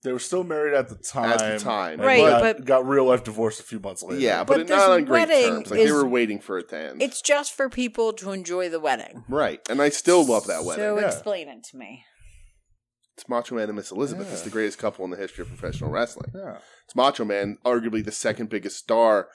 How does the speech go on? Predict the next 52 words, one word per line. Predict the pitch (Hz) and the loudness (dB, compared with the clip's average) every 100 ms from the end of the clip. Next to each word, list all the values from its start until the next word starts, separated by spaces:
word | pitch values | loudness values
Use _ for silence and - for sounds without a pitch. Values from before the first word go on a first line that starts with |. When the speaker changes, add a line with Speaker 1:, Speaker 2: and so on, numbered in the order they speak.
| _ _ - | _ _ 0
Speaker 2:
of | 139 160 | 4 4
wrestling | 131 107 - 104 | 4 2 -2 -4
in | 101 | -4
the | 98 85 | -6 -8
eighties. | 82 82 87 101 - - _ _ - | -8 -10 -12 -12 -12 -16 _ _ -4
Uh, | 98 90 - | 0 0 0
if | 113 | -4
Hulk | 147 135 131 | 2 2 4
Hogan | 139 139 117 | 0 2 -2
didn't | 110 101 | -4 -6
exist, | 95 104 - | -6 -8 -6
it'd | 101 101 | -6 -4
be | 107 | -4
Macho | 107 98 - 98 | 0 -2 -2 -8
Man's | 85 82 | -8 -10
company. | - 127 107 82 87 95 _ _ _ | -6 -4 -4 -10 -10 -14 _ _ _
Uh, | 90 87 104 | -6 -6 -6
man, | 117 | -10
what | 104 120 | -4 -4
a | 104 - | -6 -10
great | 101 87 | -8 -8
world | 90 85 | -6 -8
that | 87 87 | -6 -8
would | 90 | -8
have | - | -12
been. | 90 85 - | -12 -10 -6
Well, | 147 131 120 92 - 123 | -4 0 -2 -4 -8 -10
I | |
mean, | 113 110 | -6 -6
not | 104 | -6
that | 87 - | -8 -18
he's | 95 85 | -18 -18
a | |
great | - 78 104 | -14 -12 -12
human | 76 76 | -14 -14
either, | 73 - | -16 -10
but | 110 | -6
anyway. | 113 98 87 - | -4 -4 -6 -8
Speaker 1:
Yeah. | - - _ | -16 -18 _
Speaker 2:
Um, | 110 113 107 104 | 0 2 2 0
and | 123 | -2
we | 139 | 2
all | 165 180 | 2 2
loved | 185 180 | 0 -2
Miss | 185 180 | -4 -2
Elizabeth, | 156 190 147 - | 0 0 0 -4
and | 113 | -2
Miss | 143 | 0
Elizabeth | 175 170 180 180 - | 2 2 2 0 -2
was | 160 | -6
sort | - 147 151 | -4 -2 0
of | 143 143 | -2 -4